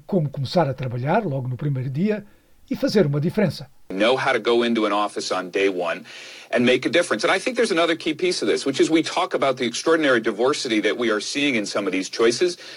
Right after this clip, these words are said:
Speaker 1: Penso que há um outro aspecto. Temos falado muito da diversidade que estamos a ver em algumas destas escolhas,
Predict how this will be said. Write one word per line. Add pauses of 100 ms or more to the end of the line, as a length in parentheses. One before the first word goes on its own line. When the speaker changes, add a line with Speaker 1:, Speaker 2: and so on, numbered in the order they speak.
(300)
Speaker 1:
Penso
que
há
um
outro
aspecto. (540)
Temos
falado
muito
da
diversidade
que
estamos
a
ver
em
algumas
destas
escolhas,